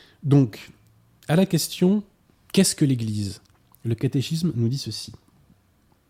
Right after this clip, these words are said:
L'Église est la société des vrais chrétiens, c'est-à-dire des baptisés qui professent la foi et la doctrine de Jésus-Christ, participent à ses sacrements et obéissent au pasteur établi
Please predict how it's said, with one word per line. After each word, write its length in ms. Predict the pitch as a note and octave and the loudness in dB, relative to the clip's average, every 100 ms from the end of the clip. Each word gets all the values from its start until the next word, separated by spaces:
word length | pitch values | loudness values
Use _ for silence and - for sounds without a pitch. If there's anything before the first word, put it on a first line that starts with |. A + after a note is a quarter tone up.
| _ _ _ _ _ _ - _ | _ _ _ _ _ _ -20 _
L'Église 680 | G2+ A#2 D3 A#2+ G#2+ G2 G#2 _ _ _ _ _ _ _ _ _ D3 | 0 2 4 0 -2 -6 -12 _ _ _ _ _ _ _ _ _ 2
est 80 | |
la 120 | C3 A#2+ | 2 2
société 560 | - F#3+ - D#3+ F3+ | 0 0 0 -2 0
des 120 | B2 | 0
vrais 220 | G#2 A2 F3+ | 0 0 0
chrétiens, 440 | - - G#2+ G2+ - | -2 -6 -6 -8 -12
c'est-à-dire 540 | - - D#3 B2+ B2 A2 | -10 -4 -2 -2 -2 -4
des 120 | G2+ | -2
baptisés 560 | A2 E3+ - C#3+ A#2+ A2 | 2 2 2 -2 -2 -4
qui 160 | - | -8
professent 500 | - - E3+ F3 - | -10 -8 -2 -2 -2
la 80 | G2+ | -6
foi 460 | - - C3+ C#3 _ | -8 -6 -4 -4 _
et 100 | F#3 | 4
la 100 | E3 | 4
doctrine 360 | C3 A#2+ - A2 | 2 -2 -4 -4
de 80 | G2+ | -4
Jésus-Christ, 500 | F#2 A2+ - F#3 - _ _ _ - - _ _ _ _ | -10 -12 -10 -10 -12 _ _ _ -20 -20 _ _ _ _
participent 540 | G#3+ G#3 G3 - D#3+ C3 | 0 0 -2 -2 -2 -2
à 80 | |
ses 120 | - G#2+ | -4 -6
sacrements 560 | G#2 - A#2 C3+ G3 _ _ _ _ _ _ _ _ | -8 -6 -2 -2 -4 _ _ _ _ _ _ _ _
et 120 | B2 - | -4 6
obéissent 760 | G3 D#3+ C#3+ G3+ - - - _ _ _ - | 8 10 6 4 -4 -10 -14 _ _ _ 0
au 100 | D3+ | 2
pasteur 500 | B2 A2+ - F3+ - | 2 -2 0 -2 -2
établi 440 | C3 B2+ A2 C#3 | -6 -4 -6 -6